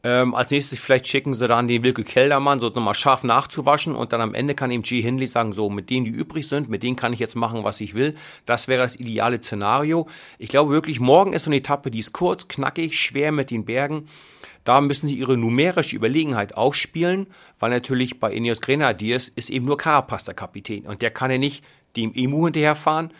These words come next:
und dann noch dem Wilco Kelderman und dann nochmal dem Jay Hindley. Also irgendwann platzt der auch und darauf müssen die morgen bauen. Genauso mit dem Joao Almeida, der ist auch alleiniger Kapitän seiner Mannschaft. Also morgen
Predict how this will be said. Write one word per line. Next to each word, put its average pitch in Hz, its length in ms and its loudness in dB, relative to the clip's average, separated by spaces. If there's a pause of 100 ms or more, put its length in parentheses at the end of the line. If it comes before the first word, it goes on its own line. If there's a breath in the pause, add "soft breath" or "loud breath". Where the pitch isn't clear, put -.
(140 soft breath)
und 113 140 0
dann 127 140 4
noch 151 120 2
dem 120 220 0
Wilco 123 340 0
Kelderman 135 560 2
und 156 280 0
dann 135 120 4
nochmal 123 460 2
dem 120 140 -2
Jay 120 180 0
Hindley. 110 400 -2 (240 loud breath)
Also 98 160 -8
irgendwann 131 340 0
platzt - 360 -2
der 117 140 0
auch 127 220 0
und 107 200 -6
darauf 127 260 2
müssen 123 240 -4
die 113 80 -4
morgen 117 400 2
bauen. 139 320 0 (480 loud breath)
Genauso 120 360 0
mit 120 80 0
dem 113 80 -2
Joao 110 400 0
Almeida, 113 480 -2
der 98 100 -4
ist 95 80 -8
auch 113 160 -4
alleiniger 110 440 -2
Kapitän 110 520 -10
seiner 101 220 -4
Mannschaft. 120 440 -6
Also 113 280 -6
morgen 175 440 4